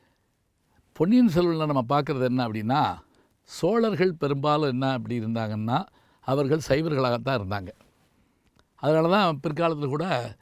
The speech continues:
அந்த தசாவதாரம் படத்துல காட்டுற மாதிரி அந்த திருமால் சிலையை கொண்டு போய் கடல்ல போடுறதா ஒரு கு-,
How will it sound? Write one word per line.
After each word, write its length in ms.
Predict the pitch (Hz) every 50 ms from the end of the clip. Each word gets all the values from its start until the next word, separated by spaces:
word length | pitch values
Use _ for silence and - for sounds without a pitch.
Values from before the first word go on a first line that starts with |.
| _ _ _ _ _ _ _ _
அந்த 340 | - 143 147 143 147 147 143
தசாவதாரம் 640 | 123 139 143 135 - 190 196 202 170 170 165 151 143
படத்துல 260 | 135 139 131 139 139
காட்டுற 300 | 127 - 135 120 117 123
மாதிரி 500 | 120 127 135 143 139 135 117 101 101 104 _ _ _ _
அந்த 240 | _ 139 143 147 139 139 135 131 131 123 113 117 _
திருமால் 600 | - 151 151 156 170 185 175 160 147 135 131 131
சிலையை 440 | 120 - - - 135 139 139 131 131
கொண்டு 220 | 113 123 131 135
போய் 200 | 127 147 170 151 -
கடல்ல 260 | 151 139 147 151 147 123
போடுறதா 500 | 120 131 120 113 113 135 143 123 104 104 - _ _ _ _ _ _ _ _ _
ஒரு 120 | - 131 143
கு-, 300 | 120 - 156 147 139